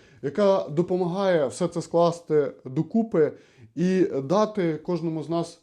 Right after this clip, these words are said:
розуміння, е, як, е, як це любити себе. І, е, тільки якщо ми розуміємо, як це, і, е, робимо це належним чином,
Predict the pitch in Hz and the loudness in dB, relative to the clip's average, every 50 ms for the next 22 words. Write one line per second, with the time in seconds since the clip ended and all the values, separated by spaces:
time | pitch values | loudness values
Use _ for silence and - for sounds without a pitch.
0 | _ _ _ - 156 170 175 135 156 170 170 196 220 220 196 175 156 143 131 117 | _ _ _ -4 -2 0 0 0 0 -2 -2 -2 -2 -2 -2 -2 -2 -2 -4 -6
1 | - - _ _ _ _ _ _ _ - 117 117 113 117 - - 123 127 139 185 | -8 -14 _ _ _ _ _ _ _ -10 -8 -8 -8 -8 -10 -10 -8 -4 -2 0
2 | 202 196 190 196 - - 156 147 143 131 120 - - 143 151 190 202 196 - - | 0 0 0 -4 -6 -4 -2 -2 -2 -2 -4 -6 -4 -2 0 0 0 0 -4 -6
3 | - 170 156 147 151 160 135 165 175 170 - 156 151 - 165 151 139 151 147 120 | -4 -4 -2 -2 -2 -2 0 0 0 0 -2 -6 -6 -6 -6 -4 -2 0 0 0
4 | 107 110 - 170 180 185 190 190 185 170 - 123 147 151 147 - 220 233 220 208 | -2 -4 -2 0 2 2 4 4 4 4 2 0 -2 -4 0 2 2 2 2 2
5 | - - 208 202 196 190 185 170 - - - _ - - 131 156 170 165 - - | 0 0 2 4 4 4 4 2 0 -2 -6 _ -12 -4 -2 0 0 -2 -2 -2
6 | - 196 202 190 190 185 175 190 180 156 175 175 185 220 233 226 208 170 156 151 | 0 0 2 2 2 2 4 2 2 0 -2 -2 -2 -4 -4 -4 -4 -4 -4 -4
7 | 147 131 - 127 135 156 185 202 247 - - - 165 151 - - - 151 165 156 | -6 -6 -8 -6 -4 -4 -4 -4 -6 -8 -6 -4 -2 -2 -2 -4 -6 -6 -4 -4
8 | 151 143 98 110 135 135 135 135 135 135 147 175 190 175 165 170 165 156 151 151 | -4 -4 -6 -6 -6 -4 -4 -2 -2 -2 0 0 0 0 0 -2 -4 -4 -8 -8
9 | - 160 156 156 151 - - 127 151 156 156 170 170 143 156 151 143 143 - - | -6 -4 -2 -2 -2 -4 -4 -6 -4 -2 0 0 0 -2 -4 -6 -8 -8 -6 -4
10 | 214 220 233 208 147 120 110 | -2 -2 -2 -2 -6 -8 -10